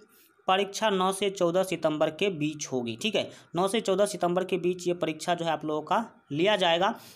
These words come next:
और जैसे ही एडमिट कार्ड इसके लिए जारी किया जाएगा तो हम आप लोगों को सबसे पहले बताएंगे, इसके लिए आपको टेंशन लेने की कोई ज़रूरत नहीं है। ऑनलाइन परीक्षा होगी वो आप देख सकते हैं। और नौ से, अ, चौदह सितंबर तक अलग-अलग ग्रुप का अलग-अलग डेट में यहाँ पर आप लोगों का जो एग्जाम जो है लिया जाएगा।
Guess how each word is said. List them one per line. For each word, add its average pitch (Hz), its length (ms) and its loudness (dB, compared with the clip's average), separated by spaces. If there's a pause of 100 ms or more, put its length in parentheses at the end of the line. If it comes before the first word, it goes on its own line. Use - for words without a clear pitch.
(120)
और 165 140 4
जैसे 185 260 0
ही 247 100 2
एडमिट 214 280 2
कार्ड 190 220 2
इसके 190 200 -4
लिए 190 80 2
जारी 165 240 2
किया 175 160 2
जाएगा 170 220 4
तो 185 100 -2
हम 160 140 -2
आप 151 140 -2
लोगों 160 100 -2
को 170 80 -2
सबसे 170 340 -6
पहले 156 280 0
बताएंगे, 160 340 -2
इसके 170 180 -8
लिए 147 60 0
आपको 143 180 -6
टेंशन 139 260 -4
लेने 139 200 -4
की 143 60 -8
कोई 139 160 -6
ज़रूरत 143 280 -4
नहीं 180 160 2
है। 220 100 0 (320)
ऑनलाइन 214 280 2
परीक्षा 214 320 0
होगी 196 280 2
वो 196 140 4
आप 175 200 2
देख 175 160 0
सकते 180 280 -2
हैं। 202 160 0 (320)
और 180 180 4
नौ 180 160 2
से, 226 120 -2
अ, 220 60 -2 (500)
चौदह 196 260 2
सितंबर 180 400 0
तक 185 300 -4
अलग-अलग 185 520 2
ग्रुप 170 260 -2
का 185 60 2
अलग-अलग 175 560 0
डेट 165 200 0
में 185 140 0
यहाँ 156 260 -2
पर 165 100 2
आप 147 200 -2
लोगों 147 220 -4
का 151 160 -2
जो 156 120 -6
एग्जाम 151 380 -2
जो 147 100 -4
है 156 100 -2
लिया 147 240 0
जाएगा। 170 360 2